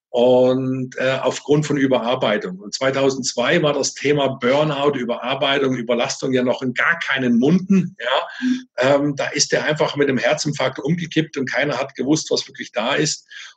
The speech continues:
Und das war für mich so die Situation, weil ich da ja auch wirklich in diesen Mühlen drin war mit zwölf, sechzehn Stunden als Manager pro Tag,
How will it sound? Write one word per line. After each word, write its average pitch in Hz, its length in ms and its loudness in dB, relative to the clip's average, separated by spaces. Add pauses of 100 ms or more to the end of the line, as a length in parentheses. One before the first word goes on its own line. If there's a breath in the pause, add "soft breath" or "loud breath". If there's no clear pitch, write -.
(140)
Und 135 540 4
das 147 140 -2
war 160 120 2
für 165 120 0
mich 151 160 0
so 156 100 2
die 147 80 -4
Situation, 143 1040 2 (160)
weil 139 420 0
ich 131 160 -14
da 131 140 -4
ja 123 160 -2
auch 151 320 2
wirklich 160 400 -4
in 131 80 -6
diesen 131 300 -4
Mühlen 170 420 4
drin 156 300 0
war 143 180 2
mit 131 160 0
zwölf, 151 420 2
sechzehn 147 480 -4
Stunden 151 400 -2
als 123 220 -6
Manager 143 420 0
pro 120 120 -6
Tag, 127 400 -2